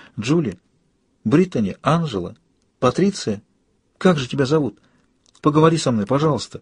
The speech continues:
Док тихонько похрапывал на одной из коек в темном углу лазарета, остальные давно ушли. Кто-то отправился хоронить мужчину, которого мы потеряли.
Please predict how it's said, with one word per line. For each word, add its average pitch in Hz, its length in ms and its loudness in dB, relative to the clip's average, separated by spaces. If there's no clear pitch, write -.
Док 151 680 2
тихонько 127 460 0
похрапывал 117 720 4
на 104 140 2
одной 107 240 4
из 95 120 -2
коек 127 360 0
в - 80 -18
темном 104 360 2
углу 95 200 -2
лазарета, 110 560 2
остальные 120 420 2
давно 104 280 4
ушли. 80 380 -6
Кто-то 143 420 4
отправился 117 580 2
хоронить 98 420 0
мужчину, 98 520 -4
которого 95 320 -2
мы 95 140 -2
потеряли. 95 520 -4